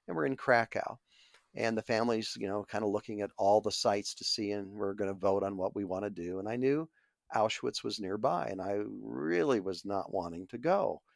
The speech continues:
hoping the family would not want to go. I don't do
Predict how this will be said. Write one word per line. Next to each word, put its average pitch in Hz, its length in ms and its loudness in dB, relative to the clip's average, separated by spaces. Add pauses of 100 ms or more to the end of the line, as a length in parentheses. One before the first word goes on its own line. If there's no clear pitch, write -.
(220)
hoping 104 340 0
the 92 80 -8
family 107 600 -2
would 90 200 -6
not 85 300 -8
want 82 220 -10
to - 80 -16
go. - 340 -16 (1120)
I 123 140 8
don't 131 240 4
do 123 320 4